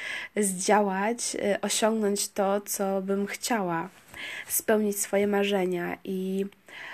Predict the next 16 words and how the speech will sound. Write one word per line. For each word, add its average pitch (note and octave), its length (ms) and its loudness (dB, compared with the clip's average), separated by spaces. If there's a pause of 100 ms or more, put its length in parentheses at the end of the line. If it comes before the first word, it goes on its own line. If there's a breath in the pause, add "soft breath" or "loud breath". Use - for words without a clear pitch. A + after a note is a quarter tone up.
(1800 loud breath)
naprawdę A#3 840 2
uważam, A3 440 -2
że G#3+ 140 0
warto G#3+ 320 0
jest G#3 160 -2
podjąć G3+ 360 -2
taką G3 280 -4
próbę. F3+ 460 -2 (1200 loud breath)
Ale G3+ 240 6
cieszmy A#3 380 2
się G3+ 160 -4
tym G3+ 200 0
codziennie G3+ 680 2
i G#3 160 -2
wiemy, A3 320 0
że G#3 180 0